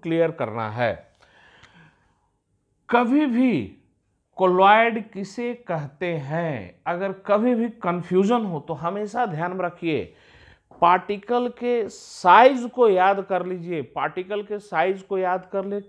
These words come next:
कभी भी कोई कन्फ्यूजन नहीं होता है। तो कोई वैसा सिस्टम लिया जाए, कोई ऐसा सिस्टम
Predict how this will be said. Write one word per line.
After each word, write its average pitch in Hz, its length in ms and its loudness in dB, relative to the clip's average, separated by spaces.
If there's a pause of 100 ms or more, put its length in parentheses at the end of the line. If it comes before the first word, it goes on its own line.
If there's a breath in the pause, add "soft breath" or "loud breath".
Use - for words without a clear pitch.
कभी 185 300 -2
भी 208 180 -6
कोई 180 300 -2 (100)
कन्फ्यूजन 170 840 -6
नहीं 156 300 -6
होता 117 400 -4
है। 110 220 -4 (920 loud breath)
तो 208 460 2
कोई 254 300 4
वैसा 175 640 -2
सिस्टम 180 520 -6
लिया 135 280 0
जाए, 170 420 -4 (160)
कोई 185 140 0
ऐसा 196 300 0
सिस्टम 180 640 -4